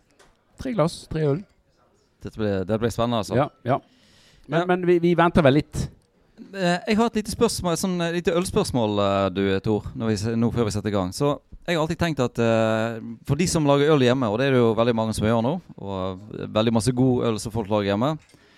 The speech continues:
Speaker 2: så har jeg tenkt at, eh, eh, ipa, det er hjemmeburgerne sin punkrock.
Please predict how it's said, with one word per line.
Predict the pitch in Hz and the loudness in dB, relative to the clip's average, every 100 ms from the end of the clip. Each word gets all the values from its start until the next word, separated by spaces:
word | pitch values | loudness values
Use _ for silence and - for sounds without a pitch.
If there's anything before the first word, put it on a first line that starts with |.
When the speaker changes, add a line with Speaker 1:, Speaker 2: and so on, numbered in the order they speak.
| _ _ - | _ _ -12
Speaker 2:
så | - | -8
har | 156 | -4
jeg | |
tenkt | 170 143 | -4 -4
at, | 131 - | -6 -4
eh, | 120 110 110 - 110 | -4 -2 -4 -6 -6
eh, | 107 - 175 156 | -4 0 0 0
ipa, | - 101 87 | 2 2 2
det | 95 131 117 | 4 4 4
er | 110 117 101 90 - _ _ _ | 4 6 6 4 -2 _ _ _
hjemmeburgerne | 113 120 131 123 113 101 95 | 4 6 6 6 4 2 0
sin | 98 | 0
punkrock. | 117 107 - - - 101 90 - | 0 0 -4 -20 -2 0 0 -4